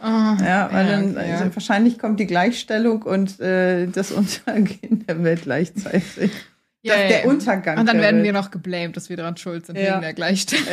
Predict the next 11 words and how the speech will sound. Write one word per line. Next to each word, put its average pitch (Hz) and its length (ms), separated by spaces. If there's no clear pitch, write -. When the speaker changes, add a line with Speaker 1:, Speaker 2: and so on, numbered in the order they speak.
Speaker 2:
Ja. 226 280
<laughs> 359 1500
Nur 339 160
wegen 427 120
der 392 160
Wel-, 220 300
Gleichstellung 233 500
ist - 160
die 175 80
Welt 190 220
untergegangen. 190 640